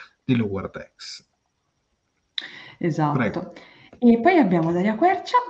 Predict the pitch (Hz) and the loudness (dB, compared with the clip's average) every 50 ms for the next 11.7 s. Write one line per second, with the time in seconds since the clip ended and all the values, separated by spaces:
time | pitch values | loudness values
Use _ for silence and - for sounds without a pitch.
0 | - - - 202 - - 180 - - - - 202 185 160 185 180 170 165 208 285 | -4 -4 -4 -4 -2 -4 -6 -6 -6 -2 0 0 2 2 4 2 2 4 4 2
1 | 302 302 269 233 180 - - 240 240 226 196 160 147 160 170 185 202 247 240 - | 2 2 2 0 -2 0 2 4 6 6 6 4 2 0 -2 -4 -6 -6 -4 2
2 | - 262 233 185 175 175 165 202 202 294 311 302 - 156 135 135 160 180 - 339 | 4 6 6 6 2 0 0 2 2 2 2 2 0 -2 0 0 -2 -2 -4 -6
3 | 349 - - 330 320 226 180 180 175 151 139 135 117 76 101 131 127 - 190 190 | -6 -4 0 2 4 4 6 4 4 4 4 2 -2 -4 -6 -6 -2 -2 -2 -2
4 | 185 190 - - _ _ _ _ - 208 156 135 - 131 123 131 156 180 202 220 | -2 -4 -12 -20 _ _ _ _ -2 -2 -2 -2 -4 -4 -6 -6 -6 -6 -6 -6
5 | 226 220 220 185 - - 196 175 160 156 165 151 143 131 127 123 160 156 - 180 | -6 -6 -6 -8 -6 -6 -4 -4 -4 -4 -4 -4 -6 -6 -6 -8 -10 -12 -12 -16
6 | 180 - _ _ - - - - - - - - - - _ _ _ - 226 254 | -16 -16 _ _ -20 -20 -20 -20 -20 -20 -20 -20 -20 -20 _ _ _ -2 0 4
7 | 254 262 269 285 269 277 349 381 381 381 370 349 339 339 - - 349 349 349 403 | 8 8 10 8 8 6 4 4 4 4 4 4 2 0 2 2 4 4 4 2
8 | 523 523 359 254 196 185 185 180 180 - 233 262 226 - 185 175 156 180 175 165 | 2 4 4 4 4 2 0 -2 2 4 4 6 6 4 4 2 2 2 2 4
9 | 165 165 - 208 - 294 294 285 262 262 233 233 226 233 233 220 226 226 262 269 | 2 0 0 -2 2 4 6 6 6 6 4 4 4 4 4 4 4 2 4 4
10 | 254 214 180 180 185 180 180 185 190 190 190 202 196 202 202 196 190 - - 196 | 6 4 4 2 -2 -6 -6 -6 -6 -2 0 0 2 2 2 0 0 -2 -2 -2
11 | 202 202 220 208 185 160 151 - - 196 190 214 208 - | -2 2 2 2 2 2 -2 -4 -4 -2 -2 -2 -4 -8